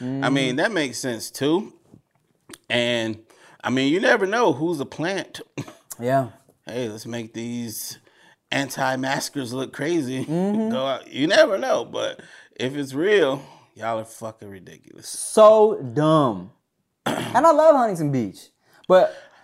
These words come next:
Speaker 2: but the thing about it is, I realize whenever I'm in Huntington Beach, I'm around just people that aren't from Huntington Beach.
Speaker 1: Yeah.
Speaker 2: <laughs>
Speaker 1: Huntington Beach was my favorite beach.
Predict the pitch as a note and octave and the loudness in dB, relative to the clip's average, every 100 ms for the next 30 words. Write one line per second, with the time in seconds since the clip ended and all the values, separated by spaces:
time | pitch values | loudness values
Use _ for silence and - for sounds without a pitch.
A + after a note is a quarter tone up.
0 | - G3+ G3+ C4 A#3 B3 C#4+ C4 B3 A3+ | -2 0 0 2 6 8 8 8 8 8
1 | G#3+ A3+ A3 G#3+ F#3+ F#3+ G#3+ G3+ G3+ B3 | 6 6 8 8 6 2 2 2 0 0
2 | A3+ F#3+ F#3 E3+ F3 D#3+ E3 E3 F#3+ G#3+ | 0 0 -2 -2 -4 -2 0 0 0 -2
3 | F3 E3 E3+ D#3 - D#3 C#3+ D#3 D#3+ D3 | -4 -6 -2 0 0 -2 -2 -4 -4 -4
4 | B2+ C#3 E3 - C3 D3 C3 C3+ D3 - | -2 -2 -2 -4 4 4 4 2 0 -4
5 | - C3+ E3+ G#3 G3+ F3 D3 D3+ C#3+ A2+ | -12 -2 -2 -2 -2 -4 -2 -2 -4 -8
6 | G2+ C3 C#3 C#3 A#2 A#2 G#2+ A2+ G2+ G#2+ | -4 -2 0 -2 -2 -6 -6 -8 -10 -8
7 | G#2+ G#2 F#2+ G2 D#3 - | -8 -12 -14 -8 -6 -2